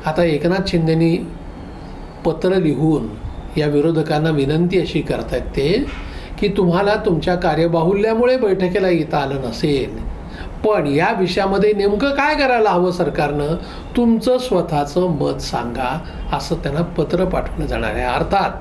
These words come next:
असे पत्र पाठवले तरी त्यांचं मोकळेपणाने मत ते व्यक्त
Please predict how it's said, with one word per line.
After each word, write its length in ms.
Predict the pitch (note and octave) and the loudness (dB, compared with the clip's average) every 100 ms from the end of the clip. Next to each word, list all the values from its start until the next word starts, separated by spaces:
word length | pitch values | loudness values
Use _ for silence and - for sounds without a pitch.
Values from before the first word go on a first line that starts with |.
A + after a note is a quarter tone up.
| - - - - - | -12 -10 -8 -6 -2
असे 240 | D#3+ A3 G3+ | 0 2 2
पत्र 420 | F3 E3 E3+ D#3 | 0 0 0 0
पाठवले 500 | D#3 C#3 D#3 C3+ C3 | 0 -2 0 0 0
तरी 600 | C3 C3 B2+ B2+ B2+ C3 - - - - - - | -2 -4 -4 -2 -2 -2 -6 -8 -8 -6 -4 -2
त्यांचं 500 | D#3 D3+ C#3 D#3+ D3+ | 0 0 0 0 2
मोकळेपणाने 1080 | D#3 D3+ G3+ A3 - C#3 C3+ B2 B2+ B2+ | 0 0 2 2 0 -2 -2 -2 -2 -2
मत 640 | B2+ B2+ D3+ E3 E3 - - | -2 0 2 2 0 -4 -4
ते 140 | D3+ | -2
व्यक्त 380 | C3+ C#3 C#3+ - | -2 -2 -2 -6